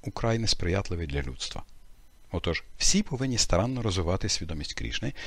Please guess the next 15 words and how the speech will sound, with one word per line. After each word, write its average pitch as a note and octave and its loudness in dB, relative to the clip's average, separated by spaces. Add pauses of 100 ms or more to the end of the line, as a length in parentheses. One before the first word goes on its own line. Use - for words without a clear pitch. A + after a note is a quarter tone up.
(160)
і F#3 4 (120)
дотримуватись C3+ 2
принципів, - 0 (200)
які D2+ -4
дав F#2 0 (140)
Шрі - -2
Чайтаня C2 -6
Магапрабху. - -8 (880)
Сто - -6
сорок - -4
три. - -4 (880)
Спочатку - 2
сплачуй - 2
податок D#2+ 2
цареві, G2+ 2